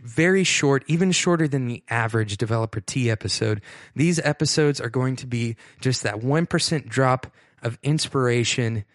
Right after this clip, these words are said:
into your week. So today's quote, I'm gonna go ahead and kick it off with one from Steve McConnell. Steve wrote Code Complete as well as Code Complete two. Uh, these books have been considered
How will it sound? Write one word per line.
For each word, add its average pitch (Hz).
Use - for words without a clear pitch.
into 131
your 113
week. 104
So -
today's 170
quote, -
I'm 127
gonna 127
go 135
ahead 180
and 175
kick 160
it 143
off 117
with 127
one 147
from 110
Steve 180
McConnell. 127
Steve 214
wrote 147
Code 170
Complete 127
as 120
well 156
as 143
Code 135
Complete 120
two. 107
Uh, 120
these 139
books 156
have 123
been 131
considered 123